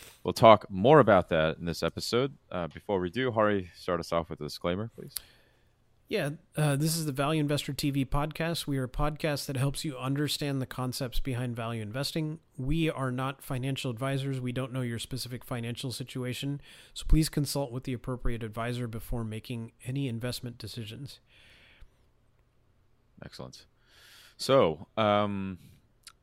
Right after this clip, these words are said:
Speaker 1: this has been a, it's been a while since we actually went through the checklist. So, for those of you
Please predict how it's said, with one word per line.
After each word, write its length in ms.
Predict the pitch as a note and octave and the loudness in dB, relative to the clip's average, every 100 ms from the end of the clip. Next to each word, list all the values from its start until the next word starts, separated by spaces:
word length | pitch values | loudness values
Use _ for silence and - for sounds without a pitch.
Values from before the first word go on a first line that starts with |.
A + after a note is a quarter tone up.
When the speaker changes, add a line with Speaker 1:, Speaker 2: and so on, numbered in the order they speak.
| - | -6
Speaker 1:
this 160 | A2+ | -2
has 160 | D3+ A2 | -2 -2
been 160 | C3 | 0
a, 80 | D3 A#2+ | 0 0
it's 120 | - | -2
been 140 | D3+ | 0
a 20 | |
while 260 | A#2 G2+ E2+ | 2 4 2
since 160 | F2+ - | 0 -4
we 200 | F2+ E2+ | 0 0
actually 300 | F2+ - D#2+ | 0 -4 -6
went 180 | E2+ | -8
through 100 | E2+ | -8
the 60 | E2+ | -12
checklist. 480 | - F2+ - A1 B1 | -4 -2 -2 -6 -8
So, 420 | - D#2+ D2+ D2 - _ _ _ _ | -6 -4 -4 -6 -12 _ _ _ _
for 140 | G2+ | 2
those 180 | A#2 B2+ | 4 4
of 140 | B2 | 0
you 580 | G#2+ G#2+ G#2 G2+ F#2+ F#2+ | 0 0 0 0 -2 -6